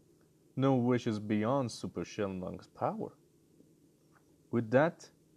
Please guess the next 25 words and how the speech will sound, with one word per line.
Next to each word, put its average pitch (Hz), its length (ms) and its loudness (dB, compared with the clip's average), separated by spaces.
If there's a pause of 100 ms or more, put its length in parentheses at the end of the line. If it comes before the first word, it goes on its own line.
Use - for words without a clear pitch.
(540)
every 170 360 8
Erase 151 320 6
universe 127 500 0
was 101 140 0
back, 107 400 -4 (160)
brought 110 300 6
back 101 260 2
into 95 220 -4
existence, - 840 -10
and 107 180 -8
each 127 260 -6
team 113 420 -4
of 101 100 -2
fighters 87 500 -4
returned - 360 -12
home. - 300 -14 (2250)
That 160 260 0
wish 127 460 -2
elevated 110 760 -2
the 107 80 -4
Universe 107 300 -6
seven 117 340 -6
in 123 80 -8
the 127 80 -6
rankings. 151 720 -10